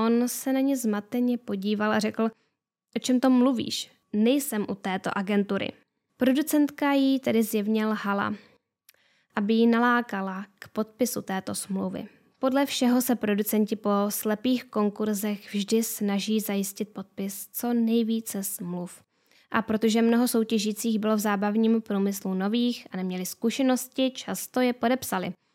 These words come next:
Byly to smlouvy na deset let, které byly nespravedlivé. Agentuře podle nich šel veškerý zisk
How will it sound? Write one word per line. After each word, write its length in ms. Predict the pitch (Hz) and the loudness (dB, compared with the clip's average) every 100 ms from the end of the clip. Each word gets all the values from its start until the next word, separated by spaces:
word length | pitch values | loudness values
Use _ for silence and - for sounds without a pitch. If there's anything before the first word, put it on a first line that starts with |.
| _ _ _ _ _ _ | _ _ _ _ _ _
Byly 180 | 233 262 | 2 2
to 120 | 269 | 4
smlouvy 440 | 285 254 247 247 254 | 2 4 4 4 4
na 340 | 240 226 233 - | 4 0 -2 -8
deset 560 | 208 202 208 - 226 226 | -6 -4 -4 -2 -4 -2
let, 300 | 190 196 - | -2 -4 -8
které 360 | - - 202 196 | -12 -4 -2 -2
byly 220 | 202 202 | 0 0
nespravedlivé. 1040 | 196 196 - 208 190 185 190 185 180 185 185 _ _ - | 0 0 -4 -6 -4 -4 -6 -6 -8 -8 -12 _ _ -4
Agentuře 500 | 240 277 262 262 247 | 0 2 4 2 0
podle 300 | - 202 208 | -2 -2 -2
nich 240 | 202 202 | -4 -6
šel 280 | - 208 190 | -6 -4 -4
veškerý 560 | 196 214 - 254 262 240 | -6 -8 -2 2 2 2
zisk 440 | 214 214 - - | 0 -4 -8 -14